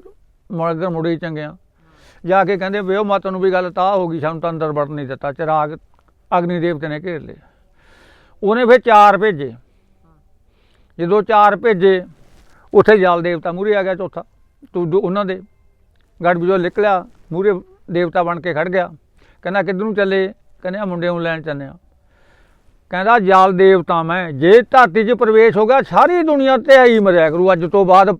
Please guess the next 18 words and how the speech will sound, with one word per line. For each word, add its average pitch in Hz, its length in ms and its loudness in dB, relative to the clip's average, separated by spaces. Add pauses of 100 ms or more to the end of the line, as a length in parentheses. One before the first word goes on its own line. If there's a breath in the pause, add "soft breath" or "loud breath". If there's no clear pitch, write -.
(140)
ਜਲ 196 320 6
ਨਹੀਂ 190 160 0
ਕਿਸੇ 165 180 0
ਨੂੰ 185 160 -2
ਮਿਲੂ, 202 260 2
ਨਾ 190 220 2
ਰੋਟੀ 185 460 -2
ਆਟਾ 190 300 -2
ਗੁੰਨਣ 202 220 -2
ਨੂੰ, 208 160 -6
ਨਾ 190 160 -2
ਵਾਸਤਾ, 180 340 0
ਨਾ 190 140 -4
ਪੀਣ 170 320 -8
ਨੂੰ, 190 240 -8 (200)
ਨਾ 185 120 -4
ਨਹਾਉਣ 175 320 -8
ਨੂੰ। 185 200 -10